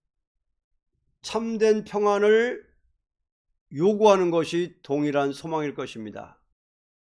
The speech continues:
그러나 어리석은 인간들은 이 평안을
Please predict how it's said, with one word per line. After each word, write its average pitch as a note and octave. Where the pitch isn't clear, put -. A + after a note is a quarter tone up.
그러나 D#3
어리석은 E3
인간들은 C#3+
이 D#3+
평안을 F3